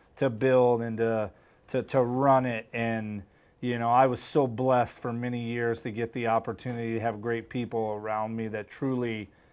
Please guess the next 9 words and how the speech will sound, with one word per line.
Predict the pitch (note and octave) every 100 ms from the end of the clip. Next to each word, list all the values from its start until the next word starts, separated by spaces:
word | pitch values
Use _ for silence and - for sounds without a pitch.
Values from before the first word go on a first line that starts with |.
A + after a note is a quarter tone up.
| _
helped | - D3 D3 B2+
me | A#2 A2 G#2
with | A#2 A#2+
all | A2+ A2+ A2+
of | G#2
those | A2 G#2 -
things, | A2+ G#2+ G2 -
no | A#2 G#2+
doubt. | G#2 G2+ F#2+